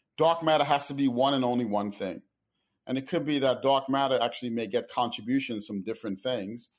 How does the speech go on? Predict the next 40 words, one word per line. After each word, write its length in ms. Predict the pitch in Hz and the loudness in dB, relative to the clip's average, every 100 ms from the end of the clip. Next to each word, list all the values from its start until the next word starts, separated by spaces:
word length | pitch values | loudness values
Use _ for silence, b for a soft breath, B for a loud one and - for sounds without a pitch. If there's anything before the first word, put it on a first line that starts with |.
| _ _ _ _ _ | _ _ _ _ _
but 200 | 117 117 | -6 -4
you're 100 | 123 - - | -8 -8 -2
probably 220 | 139 131 | 0 0
still 340 | 120 - 139 | -2 -2 0
gonna 240 | 120 117 104 | 0 -2 -2
need, 420 | 110 117 104 - | -2 -2 -4 -8
even 260 | - 120 123 | -10 -6 -4
when 140 | 117 | -4
you 140 | 113 101 | -2 -4
account 340 | 101 117 110 | -2 -2 -4
for 60 | 104 | -6
things 300 | - 107 95 | -8 -8 -4
like, 240 | 95 92 | -4 -4
you 80 | 113 | -8
know, 260 | 92 90 - _ _ _ _ | -10 -10 -14 _ _ _ _
you 100 | 101 | -10
know, 280 | 95 87 - - | -8 -8 -10 -12
invisible, 540 | 98 101 95 87 87 | -8 -8 -8 -10 -8
like 180 | 95 - | -8 -10
stars 520 | - - 110 107 101 | -10 -2 0 2 0
that 140 | 98 87 | -2 -4
are, 120 | 85 _ | -8 _
you 120 | - | -10
know, 400 | 92 85 85 - - 90 _ _ _ _ _ _ _ - | -10 -8 -12 -14 -20 -20 _ _ _ _ _ _ _ -20
you 200 | 110 110 | -12 -8
know, 100 | 90 | -6
primordial 540 | - 104 98 98 92 | -4 -2 0 -2 -2
black 220 | 85 104 | -2 -4
holes, 320 | - 131 120 104 | -2 -2 -4 -4
things 240 | 139 135 | -4 0
that 180 | 117 - B B - | 0 -2 B B -8
you 80 | |
just 200 | 117 120 | -4 -4
can't 240 | - 101 95 | -4 -6 -6
see, 480 | - 156 123 104 101 | -10 -6 -4 -2 -4
but 220 | 104 95 | -4 -4
it's 140 | 101 | -6
still 260 | - 147 113 | -6 -2 -2
matter, 400 | 95 107 95 76 | 0 0 0 -2
right? 240 | 78 101 | -2 -2